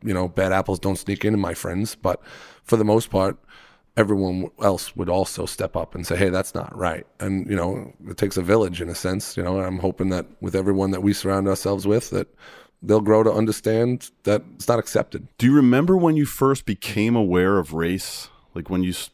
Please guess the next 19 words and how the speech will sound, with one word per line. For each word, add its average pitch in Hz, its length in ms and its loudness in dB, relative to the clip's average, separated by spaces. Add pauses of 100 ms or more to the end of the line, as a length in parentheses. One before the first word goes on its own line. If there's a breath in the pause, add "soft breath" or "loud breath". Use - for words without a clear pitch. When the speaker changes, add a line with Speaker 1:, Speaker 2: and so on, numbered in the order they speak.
Speaker 2:
became 104 300 -4
aware 90 320 2
that 87 160 -2
there 92 80 0
were 87 80 0
differences 87 920 -4
and 85 120 -2
that 82 140 -4
there 85 100 -4
may 85 220 0
be 82 560 -2 (160)
value 98 880 0
placed 95 400 -4
upon 98 320 -4
those 98 180 0
differences, 98 720 -4
positive 92 500 -2
or 95 80 -2
negative? 98 540 -4